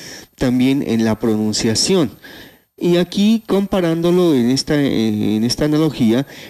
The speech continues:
nuestras emociones primero también debemos aprender a saber qué detonó esa emoción. Y hace rato había comentado qué papel juega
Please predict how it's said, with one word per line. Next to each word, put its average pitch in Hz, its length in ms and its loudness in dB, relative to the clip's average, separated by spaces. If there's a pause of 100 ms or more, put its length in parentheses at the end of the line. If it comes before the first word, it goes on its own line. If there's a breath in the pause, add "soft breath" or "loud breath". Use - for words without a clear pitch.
(100)
nuestras 151 360 0
emociones 180 600 0
primero 160 420 0
también 147 380 0
debemos 147 420 0
aprender 127 520 0
a 170 40 2
saber 139 460 0 (560 loud breath)
qué 165 160 2
detonó 127 560 0
esa 117 320 0
emoción. 113 680 0 (340 loud breath)
Y 160 300 2
hace 143 180 0
rato 147 220 0
había 151 160 2
comentado 151 840 0
qué 143 140 0
papel 139 480 0
juega 120 600 0